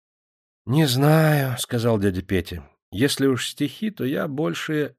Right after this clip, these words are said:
Есенина люблю». «А его-то за что?» «За стиль»,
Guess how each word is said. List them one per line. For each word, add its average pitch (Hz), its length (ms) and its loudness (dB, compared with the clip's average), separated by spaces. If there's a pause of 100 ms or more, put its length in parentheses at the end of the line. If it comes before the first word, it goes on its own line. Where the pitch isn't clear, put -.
Есенина 127 840 0
люблю». 85 500 -4 (580)
«А 98 100 2
его-то 123 340 4
за 82 160 -2
что?» 78 340 -10 (520)
«За 123 220 0
стиль», 220 560 -4